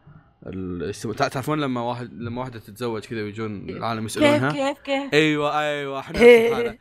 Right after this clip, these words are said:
Speaker 1: "كيف اليابان؟ كيف؟ Oh my God، ك-، كأنها، كأنها ياكوزا؟ ك-، ك-، كاموروتشو؟" فحان الوقت إننا نقعد نسأل، نسأل دايتشي ونستجوبه،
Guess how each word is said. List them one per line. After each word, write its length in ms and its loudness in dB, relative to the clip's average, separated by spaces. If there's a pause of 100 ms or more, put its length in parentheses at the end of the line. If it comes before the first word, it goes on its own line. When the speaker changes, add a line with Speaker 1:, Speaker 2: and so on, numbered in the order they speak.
(240)
Speaker 1:
"كيف 200 -18
اليابان؟ 340 -2
كيف؟ 260 -6
Oh 280 -6
my 40 -8
God، 380 -8
ك-، 60 -18 (140)
كأنها، 300 -4
كأنها 280 -6
ياكوزا؟ 400 -4 (360)
ك-، 60 -10
ك-، 320 -6
كاموروتشو؟" 480 -4 (600)
فحان 920 -14
الوقت 300 -16
إننا 260 -14
نقعد 200 -14
نسأل، 360 -16
نسأل 260 -18
دايتشي 300 4
ونستجوبه، 640 -8